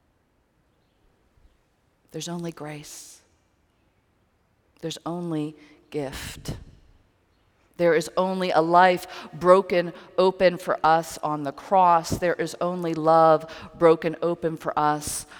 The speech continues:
on the altar. None of it is earned. None of it is owned or ours. But it is food for the hungry, which we are.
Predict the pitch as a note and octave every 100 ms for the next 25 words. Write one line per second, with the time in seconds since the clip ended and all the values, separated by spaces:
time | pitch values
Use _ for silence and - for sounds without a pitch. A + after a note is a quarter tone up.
0 | - - D3 C#3+ C#3+ - C3 B2+ - -
1 | _ _ _ _ _ _ _ _ _ _
2 | _ - _ _ _ _ _ _ _ _
3 | _ _ _ _ _ _ _ _ E3+ F3
4 | F#3 F3 E3 D#3 D3 C#3 C#3+ D3 - _
5 | _ _ _ _ _ _ - D#3+ E3+ F#3+
6 | F3+ E3+ E3 D3+ D3 D3 D3+ D3 B2+ -
7 | C3 C#3+ D3 D3 D3 - - _ _ _
8 | _ _ _ D#3+ D#3 D3+ F3+ F3+ F#3 F3+
9 | - - _ - G#3+ G#3+ G#3+ G#3+ G#3 -
10 | - - E3+ D#3+ C3+ G#3 G#3 F#3 F3+ F3+
11 | F3 - - _ _ _ _ _ _ _
12 | _ _ _ _ _ - D#3+ - D3+ C3
13 | -